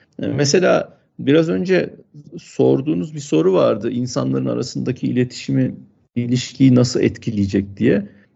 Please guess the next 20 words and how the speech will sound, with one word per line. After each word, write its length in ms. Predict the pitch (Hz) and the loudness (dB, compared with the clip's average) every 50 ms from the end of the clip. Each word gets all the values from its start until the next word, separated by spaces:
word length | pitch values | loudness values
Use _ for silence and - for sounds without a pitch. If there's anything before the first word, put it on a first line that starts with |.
| _ _ - | _ _ -2
E, 220 | 104 110 110 101 98 | 0 0 2 2 0
işin 240 | 98 - - 180 | 0 0 -2 -4
komik 420 | 175 - - 143 160 185 - - - | 0 2 2 2 2 0 0 0 0
yanı, 320 | 175 143 160 202 214 - - - _ _ _ _ _ _ _ _ - | 0 2 2 0 -2 -4 -8 -14 _ _ _ _ _ _ _ _ 0
ben 120 | 135 139 | 2 2
yazılımda 1000 | 147 156 147 139 123 123 147 160 165 170 165 160 160 165 160 156 - - - - - _ _ _ - | 2 2 2 2 0 0 0 -2 -2 -2 -2 0 0 0 0 0 -4 -6 -8 -12 -20 _ _ _ -8
denemeler 520 | 110 123 127 127 135 143 151 156 165 160 151 | -4 -2 0 0 0 0 0 2 2 2 2
yaparken 720 | 139 131 - - 202 - 233 - - 202 214 233 254 - - _ _ _ _ _ _ _ | 2 2 0 -2 -2 -4 -4 -6 -6 -6 -4 -6 -8 -10 -14 _ _ _ _ _ _ _
Microsoft'un 600 | 135 123 - 147 147 139 - 156 139 - - 165 | -4 0 2 2 2 4 4 2 2 0 -2 -8
çıkardığı 720 | 151 - - - - 139 135 143 139 135 139 143 139 135 | -8 -8 -4 0 2 2 4 2 2 0 0 0 0 0
bir, 200 | 135 135 131 - - - _ _ _ _ _ _ - | 0 0 -2 -2 -6 -14 _ _ _ _ _ _ 0
o 160 | 131 135 139 | 2 4 4
da 120 | 147 117 | 4 2
bir 100 | 110 123 | 2 0
inovasyon 640 | 113 107 110 104 104 101 101 101 - - 110 101 101 101 | -2 -2 -2 -2 -2 -2 -2 -4 -6 -10 -8 -6 -4 -4
bu 60 | 98 | -2
arada, 420 | 98 98 98 101 - 110 120 123 - - | -2 -4 -6 -6 -8 -10 -10 -10 -12 -14
konumuz 400 | - 104 101 104 104 104 101 104 | -12 -8 -6 -6 -4 -4 -4 -2
inovasyon. 720 | 101 101 101 104 101 104 101 101 - - 147 - 175 - - - _ _ _ _ _ _ | 0 0 2 2 2 0 -2 -4 -4 -4 -2 -2 -4 -6 -10 -16 _ _ _ _ _ _
E, 40 | - | -6